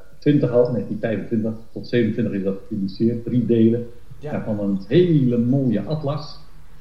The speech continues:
Speaker 1: met allemaal foto's en tekeningen van alle Nederlandse hunebedden die toen bekend waren.
Speaker 2: Ja, kun je misschien, eh, nog, nog, nog iets meer vertellen over deze Van,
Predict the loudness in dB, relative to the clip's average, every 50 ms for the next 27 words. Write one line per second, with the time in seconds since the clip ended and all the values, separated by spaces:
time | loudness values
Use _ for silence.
0 | -14 -14 -14 -14 -10 -8 -6 -6 -6 -6 -6 -2 0 2 2 2 2 2 0 -2
1 | -6 -10 -12 -14 -16 -16 -16 -16 -8 -4 -2 -2 -2 0 2 2 2 2 0 -2
2 | -4 -4 0 4 4 4 4 4 2 2 2 0 -2 -2 -2 0 2 2 2 0
3 | 0 -2 -2 0 0 -2 -2 -2 -2 0 0 0 0 -2 -2 -4 -4 -4 -2 -2
4 | -4 -6 -8 -10 -12 -12 -8 -6 -6 -6 -4 -6 -6 -8 -8 -10 -10 -10 -10 -10
5 | -12 -14 -14 -14 -14 -14 -14 -14 -14 -14 -14 -14 -14 -14 -14 -12 -8 -6 -6 -6
6 | -8 -10 -10 -6 -6 -4 -4 -4 -4 -6 -6 -8 -8 -8 -8 -10 -8 -8 -6 -6
7 | -8 -8 -10 -10 -10 -10 -10 -10 -12 -12 -12 -12 -12 -12 -12 -12 -12 -10 -10 -10
8 | -8 -6 -6 -6 -6 -8 -10 -10 -10 -10 -10 -10 -10 -10 -10 -10 -10 -12 -10 -10
9 | -10 -10 -10 -10 -12 -14 -14